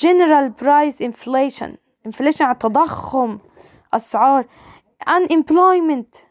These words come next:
البطالة of resources. الايكونومي ده و-، ده علم ال-، العلم كبير لأنه علم يشمل ال-، ال-، إيه؟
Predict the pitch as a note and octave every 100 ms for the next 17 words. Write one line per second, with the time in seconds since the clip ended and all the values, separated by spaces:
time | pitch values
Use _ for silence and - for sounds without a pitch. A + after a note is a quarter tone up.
0 | _ _ A#3+ G#3+ C4 E4 E4+ D#4 - A3
1 | - A3+ - C#4 - _ _ _ - -
2 | _ - A#3+ A3+ B3+ F4+ A4 G#4 D#4 D#4+
3 | F#4+ G4+ C#4 A3+ F4+ D#4+ G4 F#4 C4 A3+
4 | - B3+ B3 A#3 A3+ F4 E4 B3 A3 -
5 | _ - A3 E4 E4 C4 E4 D4+ B3+ C4
6 | F4 C#4+ D#4+ - D4+ D4 _ _ _ _
7 | _ _ - A#3 A3+ A3+ A3+ - C4+